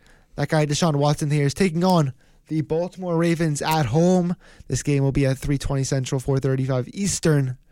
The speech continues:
Last week, Baltimore dominating Cleveland thirty-eight six. Houston, just mentioned, lost thirty-four twenty to Kansas City. The Ravens have not missed a beat from last season.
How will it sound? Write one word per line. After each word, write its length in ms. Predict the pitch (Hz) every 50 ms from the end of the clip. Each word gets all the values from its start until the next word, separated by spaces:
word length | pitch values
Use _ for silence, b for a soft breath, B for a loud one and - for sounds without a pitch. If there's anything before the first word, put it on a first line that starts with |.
| b b b -
Last 220 | 156 160 156 -
week, 120 | 165 139
Baltimore 320 | 147 151 147 147 165 165 156
dominating 680 | 143 170 160 175 175 175 165 160 156 147 135 127 135 - -
Cleveland 400 | - - 170 160 156 156 147 139
thirty-eight 360 | - 151 147 139 143 143 135 -
six. 260 | - 165 151 - -
Houston, 360 | 156 147 143 - 147 139 127 B B B B B B B -
just 160 | 143 139 -
mentioned, 280 | 143 135 - - 127
lost 240 | 131 131 131 131 - -
thirty-four 380 | 139 135 131 131 - 131 131
twenty 300 | - - - 139 135 127
to 80 | 127 135
Kansas 380 | - - 139 131 123 127 127
City. 320 | - - 143 135 135 135 131 B B B B B B B -
The 80 | 147
Ravens 420 | 147 165 175 196 185 202 180 175 -
have 140 | 180 143 147
not 240 | 151 160 170 160
missed 180 | 165 165 - -
a 40 | 147
beat 260 | 143 165 165 - -
from 320 | - - 165 165 147 139
last 320 | 143 139 135 139 131 - -
season. 420 | - 190 180 160 165 170 160 156